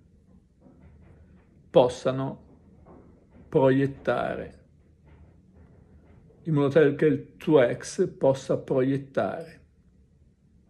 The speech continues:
perché il meccanismo della proiezione è un meccanismo fondamentale. E il tuo ex si renderà conto che,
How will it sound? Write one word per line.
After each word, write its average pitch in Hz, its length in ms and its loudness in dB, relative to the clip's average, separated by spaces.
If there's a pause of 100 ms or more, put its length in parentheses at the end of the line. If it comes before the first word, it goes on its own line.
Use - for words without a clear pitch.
(920)
perché 139 260 0
il 156 60 2
meccanismo 151 500 -2
della 135 220 0
proiezione 156 960 -2
è 151 80 -8
un 127 100 -4
meccanismo 131 640 -4
fondamentale. 135 1040 -8 (1600)
E 147 1400 4 (420)
il 170 160 -6
tuo 180 160 8
ex - 600 -2 (140)
si - 320 -4
renderà 160 440 2
conto 131 840 -2 (100)
che, - 580 -2